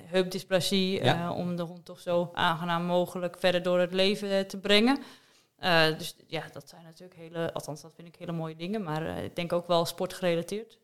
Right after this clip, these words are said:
Speaker 1: Zeker.
Speaker 2: Ja.
Speaker 1: Ja.
Speaker 2: En, en dan het liefst in de bergen.
Speaker 1: Ja, goed. Eh, ik heb, ik heb het heer-, een heerlijk plekje, hoor, in Zeeland, dus, eh, daar niet van. En ook met mijn honden zit ik daar hartstikke goed. Eh,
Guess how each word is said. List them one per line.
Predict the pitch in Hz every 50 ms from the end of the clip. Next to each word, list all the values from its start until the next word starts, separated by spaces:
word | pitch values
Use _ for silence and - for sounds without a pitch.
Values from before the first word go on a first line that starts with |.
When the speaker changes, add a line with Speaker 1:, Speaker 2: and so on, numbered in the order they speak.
| _
Speaker 1:
Zeker. | - 208 123
Speaker 2:
Ja. | 117 117 - - -
Speaker 1:
Ja. | - - - - - _ _ _
Speaker 2:
En, | - 117 107 104
en | - 110 101
dan | 101 101 104
het | 101 95 -
liefst | 104 - -
in | - 101
de | 101
bergen. | 95 95 92 92 92 - 101 98 - - _ _ _ _ - 135 - - _ _ _ _ _ _ _ _ _
Speaker 1:
Ja, | - 240 247 262 254 226 196
goed. | - - 269 269 262 - - - - - _ _ -
Eh, | - 208 202 208 208 208 185 139 -
ik | - 277 233
heb, | 247 240 233 240 -
ik | 254 254
heb | 269 233
het | 233 226
heer-, | 226 226 247 269 240 233 226
een | 226
heerlijk | 220 247 262 240 240
plekje, | 240 247 247 247 - 247
hoor, | 240 262 269
in | 247 226
Zeeland, | - - 202 196 196 196 190 190 185
dus, | 196 196 - - -
eh, | - - 151 185 190
daar | 185 196 208 214
niet | 214 214 214
van. | - 214 214 208 202
En | 180 185
ook | 196 196
met | 196 196 190
mijn | 190 185
honden | 196 208 208 202 185
zit | - 214 196
ik | 202
daar | 196 185
hartstikke | 185 208 202 - - - -
goed. | - 269 320 339 - - - - - -
Eh, | -